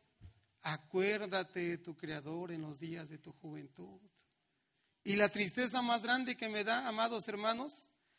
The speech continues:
es que los padres somos un obstáculo para los hijos.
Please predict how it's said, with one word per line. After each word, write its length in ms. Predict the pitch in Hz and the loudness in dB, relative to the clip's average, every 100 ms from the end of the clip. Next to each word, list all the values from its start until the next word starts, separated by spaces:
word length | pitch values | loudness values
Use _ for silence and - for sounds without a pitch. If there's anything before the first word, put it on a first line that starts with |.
| _ _ | _ _
es 180 | 196 196 | -2 0
que 140 | 220 | 0
los 260 | 202 180 - | 2 0 0
padres 540 | - 233 247 185 190 - - - _ _ _ _ _ _ _ _ _ _ _ - | 2 2 2 2 0 -4 -12 -18 _ _ _ _ _ _ _ _ _ _ _ -8
somos 320 | 202 208 196 | -6 -4 -4
un 140 | 214 | -6
obstáculo 640 | 208 165 - 196 - 185 165 | -6 -6 -4 -6 -4 -6 -4
para 220 | 170 156 | -6 -6
los 240 | 151 135 160 | -8 -10 -10
hijos. 600 | 160 175 170 - - | -12 -14 -18 -18 -20